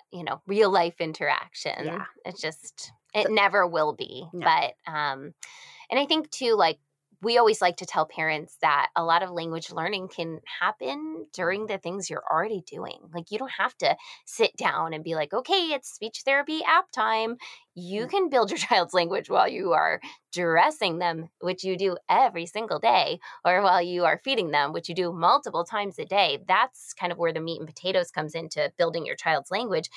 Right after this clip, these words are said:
Speaker 1: because you're, it's all the things that you're already doing. So that's, that's where our mission comes in and, and kind of why we do what we do, 'cause we're busy moms and we're like, people, like we said earlier, are like, "How did you get your little one speaking so early?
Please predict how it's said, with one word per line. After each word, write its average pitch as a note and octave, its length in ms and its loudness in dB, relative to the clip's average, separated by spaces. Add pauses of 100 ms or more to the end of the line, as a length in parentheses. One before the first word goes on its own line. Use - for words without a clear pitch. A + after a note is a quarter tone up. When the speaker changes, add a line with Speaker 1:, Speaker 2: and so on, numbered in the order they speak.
(240)
Speaker 1:
because G#3+ 300 0
you're, C#4+ 360 4
it's B3 180 0
all C4 180 6
the A#3 120 -4
things C#4 260 -6
that - 100 -8
you're E3+ 120 0
already E3+ 240 -4
doing. G3 560 -8 (520)
So G3 120 2
that's, G#3+ 340 2
that's A#3 300 2
where F3 120 6
our D#3+ 140 6
mission F#2+ 320 -8
comes - 300 -12
in - 180 -4
and, - 220 -8
and - 240 -8
kind E3+ 220 -6
of E3+ 200 -10
why D#3+ 320 2
we D#3+ 160 -6
do D#3+ 160 -8
what D3+ 160 -2
we E3 80 -4
do, E3+ 160 -4
'cause - 180 -14
we're G#3 140 2
busy F3+ 240 -2
moms - 480 -6
and D#3+ 160 -2
we're D#3+ 140 2
like, D#3 280 2
people, E3+ 400 2 (120)
like E3+ 180 2 (160)
we F3+ 160 -2
said E3 180 2
earlier, E3+ 400 4
are E3+ 220 4
like, E3+ 220 2
"How E4+ 240 6 (140)
did A#4+ 200 2
you G4+ 100 2
get A4 200 2
your F4+ 120 0
little G4 160 2
one F4+ 200 0
speaking F#4 360 -4
so D#4 200 0
early? F#4+ 240 4